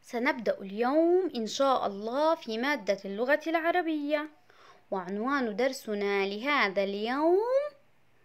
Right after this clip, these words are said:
أكتب. ولكن قبل أن نبدأ بالدرس دعونا نذكر الأهداف. أولا،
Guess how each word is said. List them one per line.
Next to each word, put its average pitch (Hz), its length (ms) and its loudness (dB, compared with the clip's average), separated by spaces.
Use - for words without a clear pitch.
أكتب. 196 640 -2
ولكن 240 480 2
قبل 208 380 -8
أن 185 280 -4
نبدأ 349 440 -2
بالدرس 466 580 0
دعونا 285 540 -2
نذكر 269 500 -2
الأهداف. 311 760 2
أولا، 196 600 6